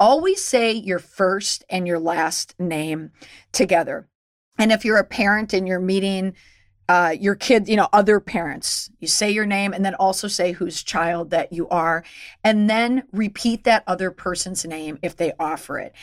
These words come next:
and ask if they don't, because people nowadays meet so many people and we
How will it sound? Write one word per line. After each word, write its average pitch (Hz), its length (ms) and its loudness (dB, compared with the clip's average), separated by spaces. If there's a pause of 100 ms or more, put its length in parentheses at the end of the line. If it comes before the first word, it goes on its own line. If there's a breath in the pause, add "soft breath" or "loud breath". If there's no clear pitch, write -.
(300 loud breath)
and 226 300 2
ask 233 560 2
if 214 340 -2 (100)
they 185 240 0
don't, 147 460 -6 (240 loud breath)
because 262 420 2 (120)
people 320 280 2
nowadays 226 540 2 (100)
meet 202 380 0
so - 380 2
many 220 180 0
people 208 460 0
and 196 160 -2
we 196 140 -2